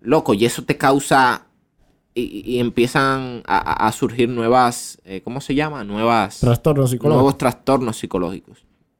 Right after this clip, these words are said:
Speaker 1: Es lo
Speaker 2: Sí.
Speaker 1: que yo
Speaker 2: No, sí, puede pasar, puede pasar, porque hay enfermedades que se, pueden, enfermedades, vamos a decir, emocionales o, o psicológicas, mentales,
Speaker 1: pueden extrapolarse a
Speaker 2: a, a física. Pueden pasar a ser física, porque, por ejemplo, mira lo que es el síndrome del corazón roto.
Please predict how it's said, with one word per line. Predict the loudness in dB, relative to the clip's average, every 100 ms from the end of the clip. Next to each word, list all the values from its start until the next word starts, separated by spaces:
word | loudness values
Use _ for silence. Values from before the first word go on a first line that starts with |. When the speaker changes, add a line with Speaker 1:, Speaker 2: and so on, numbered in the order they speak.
| _ _ _
Speaker 1:
Es | 0
lo | 0
Speaker 2:
Sí. |
Speaker 1:
que | 2
yo | 2
Speaker 2:
No, | 2 2
sí, | 4 2 2
puede | 2 0
pasar, | 2 2 0
puede | -2 -2
pasar, | 0 0 -2
porque | -4
hay | -6
enfermedades | -4 -2 -2 -4 -6
que | -8
se, | -10 -12
pueden, | -6 -4 -4 -6
enfermedades, | -4 -4 -4 -4 0 0
vamos | 0
a | 2
decir, | 4
emocionales | 4 2 -2 -4 -4 -6 -8 _ _ _ _ -20 _
o, | -2 0 2 0
o |
psicológicas, | 0 -2 2 4 4 2 -4
mentales, | -2 0 2 0
Speaker 1:
pueden | -4
extrapolarse | -2 -2 0 0 2 2 -4 -6
a | -4 -6
Speaker 2:
a, | -6 -4 -4
a |
física. | -2 -4 -4 -10 -18 _
Pueden | 0 2
pasar | 2 0 0
a |
ser | -2 -2
física, | 2 2 2
porque, | -2 -2
por | 0 2
ejemplo, | 2 2
mira | 2
lo | 0
que | 0
es | 0
el | 2
síndrome | 2 2 0
del | -2 -2
corazón | -2 2 2
roto. | 0 -2 -4